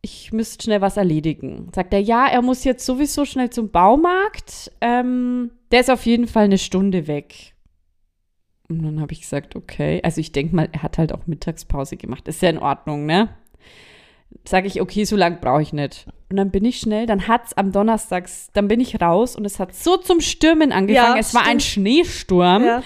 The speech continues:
Speaker 1: Genau in dem Moment hab ich mich ins Auto gesetzt,
Speaker 2: <laughs>
Speaker 1: bin zum Drogeriemarkt gefahren,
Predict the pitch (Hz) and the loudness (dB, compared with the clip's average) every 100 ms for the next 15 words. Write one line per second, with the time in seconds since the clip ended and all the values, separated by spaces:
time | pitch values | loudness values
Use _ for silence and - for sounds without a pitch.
0 | - - 240 240 247 330 311 254 233 247 | -10 0 2 6 6 4 4 2 2 4
1 | 285 233 247 226 214 - 196 262 269 226 | 2 0 -2 0 0 4 4 4 2 0
2 | - 226 208 - - - 254 320 - 269 | 0 -2 -2 -16 -16 2 4 4 2 2
3 | 254 247 - - 240 247 247 240 254 440 | 2 0 -6 -2 2 4 4 4 4 4
4 | 349 190 - - 202 - 156 151 165 | 4 2 0 -2 -2 2 2 4 4